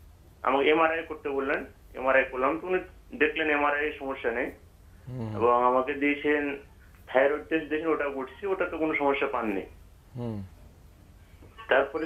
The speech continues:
Speaker 1: স্যার আমাকে দিয়েছে এনসিএস, এনসিএস ইএমজি একটা দিয়েছে স্যার,
Speaker 2: হুম, হুম, হুম।
Speaker 1: ঢাকায় করতে হবে ওটা। তো স্যার এখন আমার হাত, দুই হাত এখন কম্প্রেশন হচ্ছে স্যার, মানে হাত স-,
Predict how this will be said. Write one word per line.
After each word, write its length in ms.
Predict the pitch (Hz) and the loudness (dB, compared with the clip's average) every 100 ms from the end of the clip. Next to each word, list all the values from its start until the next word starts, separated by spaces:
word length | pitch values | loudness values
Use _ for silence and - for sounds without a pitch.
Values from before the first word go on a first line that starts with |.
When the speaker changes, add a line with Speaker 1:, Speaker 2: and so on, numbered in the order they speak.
| 160 | 0
Speaker 1:
স্যার 180 | 165 165 - - - - - 107 131 | 2 2 -2 -18 -20 -20 -4 0 0
আমাকে 180 | 143 156 | 2 2
দিয়েছে 220 | 160 151 143 | 0 0 0
এনসিএস, 500 | 165 - 175 175 170 - - 131 | 0 0 0 0 -2 -14 -10 -2
এনসিএস 480 | 147 160 160 165 151 | -2 -2 -2 -4 -2
ইএমজি 440 | 160 165 170 156 | -2 -2 -2 -4
একটা 220 | 170 - 139 | -4 -4 -8
দিয়েছে 280 | 135 131 127 | -8 -8 -4
স্যার, 140 | 139 143 - 131 | -4 -4 -6 -4
Speaker 2:
হুম, 120 | 127 | -2
হুম, 120 | 135 | -2
হুম। 100 | 123 | -2
Speaker 1:
ঢাকায় 220 | 131 - 123 | -4 -6 -8
করতে 240 | - 113 | -10 -4
হবে 140 | 104 | -2
ওটা। 160 | 104 - - - - - - - - - - - | 0 -2 -8 -18 -20 -20 -20 -20 -20 -20 -20 -10
তো 80 | - | 0
স্যার 180 | 156 151 - | 2 0 0
এখন 280 | 135 170 165 | 0 2 2
আমার 200 | 170 160 | 2 2
হাত, 180 | 151 165 - - - - | 2 0 -2 -16 -20 -18
দুই 280 | 113 123 175 | -12 -2 2
হাত 180 | 180 180 | 4 2
এখন 140 | 180 160 | 0 -6
কম্প্রেশন 460 | 156 160 185 185 143 | -4 -4 -4 -2 -2
হচ্ছে 220 | 123 - 104 | -2 -6 -4
স্যার, 160 | 95 - - | -4 -4 -8
মানে 180 | 113 123 131 107 | 0 2 0 0
হাত 140 | 123 - - | 0 -2 -2
স-, 160 | 143 | -2